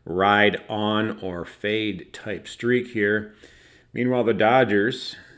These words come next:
have been the victim of two of those la-, those win-, uh, wins by San Francisco. They've lost the first two at home here, facing the Giants seven to five and then fifteen to nothing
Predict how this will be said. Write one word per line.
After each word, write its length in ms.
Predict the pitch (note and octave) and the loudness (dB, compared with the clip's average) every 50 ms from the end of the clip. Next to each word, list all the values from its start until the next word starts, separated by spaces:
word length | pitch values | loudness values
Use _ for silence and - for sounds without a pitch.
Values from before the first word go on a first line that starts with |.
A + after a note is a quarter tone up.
| - | -12
have 200 | - F2 F2 E2+ | -10 -10 -8 -6
been 160 | F2 F#2+ F#2 | -6 -4 -4
the 60 | F#2+ F#2 | -4 -4
victim 320 | F#2+ G#2+ G#2+ G#2+ - G2 | -4 -4 -4 -6 -6 -8
of 120 | F#2 E2+ - | -8 -8 -8
two 180 | - - C3+ C3+ | -8 -6 -4 -4
of 60 | A2+ | -2
those 220 | G2+ F#2+ F#2 F2 | -2 -2 -4 -4
la-, 280 | D#2 F2+ F2 E2+ E2+ - - | -6 -6 -6 -8 -8 -10 -12
those 360 | F2+ F#2 F2+ F2 E2+ E2 - | -12 -10 -10 -10 -10 -12 -14
win-, 260 | G2+ F2 F#2+ F#2 F2 - - | -12 -12 -12 -12 -12 -14 -14
uh, 140 | E2+ E2 D#2+ | -12 -12 -12
wins 340 | D#2+ F2 G#2 G#2+ G2+ G2 F#2 | -10 -6 -4 -4 -4 -4 -4
by 200 | D2+ D#2 F#2 F2+ | -6 -6 -6 -6
San 240 | - - G2+ G2 E2 | -6 -8 -8 -8 -8
Francisco. 400 | - - G2+ F#2 - - G#2+ G#2 | -10 -10 -12 -10 -8 -6 -4 -2
They've 180 | A2 A#2 G#2+ | 0 0 4
lost 260 | A2+ A#2 A#2 A2+ A2 | 4 4 4 4 2
the 60 | - - | -2 -8
first 340 | - B2 A2 F#2+ - - | -2 0 0 0 -2 -4
two 160 | - - A2 G2 | -8 -6 -4 -4
at 60 | F2+ | -2
home 300 | F#2 G2+ G#2 G#2 G2+ G2+ | -2 -2 -2 -2 -2 0
here, 400 | G2 G#2 G2+ G#2+ B2 B2 - - - - - - - _ _ _ _ _ _ _ _ _ _ _ _ _ _ | 0 2 2 2 2 0 -6 -14 -20 -20 -20 -20 -20 _ _ _ _ _ _ _ _ _ _ _ _ _ _
facing 520 | - - F#2 F#2 F#2 - - G#2 F#2+ F#2+ F2+ | -8 -6 -4 -4 -6 -6 -8 -8 -6 -6 -6
the 180 | F2+ F2+ F#2 | -6 -6 -8
Giants 480 | F2+ F2+ G2 G2 F#2+ F#2+ G#2+ B2+ B2+ - | -8 -8 -6 -4 -2 -2 -2 -2 -4 -2
seven 260 | - B2+ A2 G2+ G#2+ | -2 -2 0 0 -2
to 80 | G2+ G#2 | -4 -4
five 640 | - - A#2 A2+ A#2+ C3+ D3 D#3 D#3+ D#3 A#2 - - - - | 0 2 2 4 4 4 4 4 2 2 0 -4 -12 -12 -10
and 220 | G#2 A2 A2+ A2+ | -6 -4 -2 0
then 220 | A#2 A#2 A#2 A2+ | 2 2 0 0
fifteen 720 | A2 - C#3 C#3+ C#3+ C#3+ - - - - C#3+ C#3+ D3+ D3 C3 | -2 -2 -2 -2 -2 -4 -10 -10 -6 -2 -2 0 0 0 0
to 120 | A#2 A2 | 2 2
nothing 600 | G#2+ G#2 G2+ A2+ B2 - - G2 D#2 D2+ D2 C#2 | 2 0 0 0 -2 -4 -6 -8 -8 -10 -12 -18